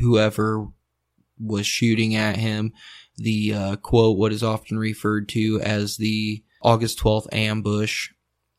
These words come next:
or, uh, you know, one of the assassination attempts on Buford's life. So he gets three miles down the road, and, uh, shortly after he stops, this Cadillac appeared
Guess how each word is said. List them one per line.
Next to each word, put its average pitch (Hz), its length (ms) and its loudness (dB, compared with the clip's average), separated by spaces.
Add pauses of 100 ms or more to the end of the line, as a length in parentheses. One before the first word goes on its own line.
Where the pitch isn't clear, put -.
(140)
or, 101 460 -4
uh, 92 200 -8
you 110 200 -2
know, 98 160 -4
one 107 220 -2
of 104 80 -4
the 107 140 0
assassination 107 760 -2
attempts 104 480 -4
on 98 180 -4
Buford's 98 600 -8 (120)
life. 101 580 -6 (640)
So - 220 -2
he 110 80 0
gets 117 220 0
three 135 220 2
miles 120 380 0
down 110 220 -2
the 101 100 -4
road, 98 460 -4 (420)
and, 107 260 -2
uh, 104 120 -2
shortly 139 480 2
after 127 300 -2
he 107 140 -6
stops, 113 800 -2
this 107 260 -6
Cadillac 110 760 -2
appeared 107 600 0